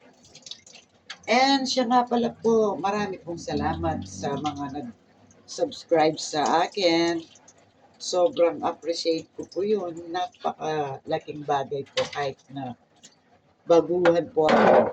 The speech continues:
Meron ako dati po dun sa kabila naman. Sa, di ko alam kung, kung pwedeng banggitin dito ba o hindi.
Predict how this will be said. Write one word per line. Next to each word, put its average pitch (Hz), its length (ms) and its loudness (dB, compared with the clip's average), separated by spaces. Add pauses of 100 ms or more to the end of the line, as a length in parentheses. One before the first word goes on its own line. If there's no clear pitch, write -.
(600)
Meron 262 320 8
ako 262 240 6
dati 233 400 8
po 220 160 6
dun 185 240 0
sa - 240 -6
kabila 147 400 0
naman. 131 480 -6 (2000)
Sa, - 260 -8 (1900)
di 147 160 -6
ko 147 160 -2
alam 185 180 0
kung, 143 220 -10 (240)
kung 143 140 -10 (100)
pwedeng 147 400 2
banggitin 143 560 -4
dito 135 320 -6
ba 170 240 0
o 151 80 2
hindi. 143 320 -2